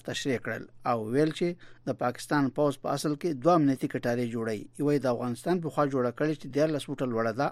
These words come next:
او بله په خپله خوا جوړوي چې یولس فوټه لوړوالی لري. پاکستان وایي غواړي چې د دوه زره نولسم میلادي کال تر پایه پورې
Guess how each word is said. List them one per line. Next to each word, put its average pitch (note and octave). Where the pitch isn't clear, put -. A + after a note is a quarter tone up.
او B2
بله D3+
په C#3+
خپله D#3+
خوا C3+
جوړوي B2
چې -
یولس C#3
فوټه C3
لوړوالی A#2+
لري. G2+
پاکستان B2+
وایي A#2+
غواړي E3
چې -
د A#2+
دوه D3+
زره D3
نولسم C3
میلادي C3+
کال B2+
تر A2
پایه D3
پورې D#3